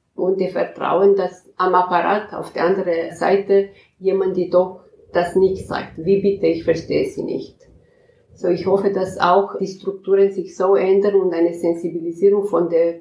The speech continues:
Apparat gemacht wird, dass, dass sehr viel Gewalt ausgeübt wird durch diese, "Wie bitte? Ich habe sie nicht verstanden."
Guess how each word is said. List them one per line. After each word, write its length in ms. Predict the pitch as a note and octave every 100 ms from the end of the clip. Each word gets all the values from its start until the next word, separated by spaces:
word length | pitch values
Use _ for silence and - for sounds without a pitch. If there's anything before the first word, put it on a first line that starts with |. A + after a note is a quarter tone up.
| _
Apparat 640 | - F3 F3 E3 F3+ G#3+ - E3 F3+
gemacht 480 | F#3+ E3+ E3 - -
wird, 320 | F#3 F#3+ F#3+
dass, 320 | F3 E3 - _ - -
dass 460 | - F3+ F3+ - -
sehr 240 | G3+ G3+
viel 540 | G3+ - G3 A3 G#3+ - - - _
Gewalt 500 | - F3+ F#3 G3+ G3 - _ _
ausgeübt 760 | E3+ E3+ - E3+ E3 F3+ F3+
wird 280 | E3+ F3+ -
durch 160 | F3 E3+
diese, 320 | F#3+ F#3+ D#3
"Wie 180 | G#3+ -
bitte? 260 | A3+ -
Ich 160 | F3 E3+
habe 160 | F3+ -
sie 140 | F#3
nicht 200 | F#3+ G3
verstanden." 840 | - D#3 - D3 D3 - - F2+